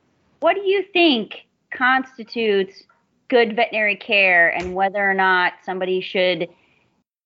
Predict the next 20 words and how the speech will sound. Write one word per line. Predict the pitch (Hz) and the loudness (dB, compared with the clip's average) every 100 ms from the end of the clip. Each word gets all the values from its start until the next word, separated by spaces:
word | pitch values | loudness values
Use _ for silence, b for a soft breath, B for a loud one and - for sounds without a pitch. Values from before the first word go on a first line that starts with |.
| _ _ _ _ _ _ _ | _ _ _ _ _ _ _
just | 233 233 | -10 -8
be | 202 226 | 0 2
able | 233 226 | 2 2
to | 214 | 0
have | 214 202 | 0 -2
a | 190 | -2
pet? | - 311 208 | -2 -2 0
And | 165 196 | -4 -8
is | 302 359 302 | -2 -2 0
there | 277 254 | 0 2
a | 226 | 2
line | 208 240 311 220 180 185 | 2 0 2 2 0 -4
where | 185 | -4
we | 190 185 | -4 -6
say | - 226 190 165 165 | -2 2 2 2 -2
that, | 165 - | -4 -2
"Oh, | 202 190 | 2 2
you're, | 175 185 180 175 170 - _ | 2 2 4 4 0 -6 _
you | 185 | -4
know, | 160 135 139 | 0 0 -2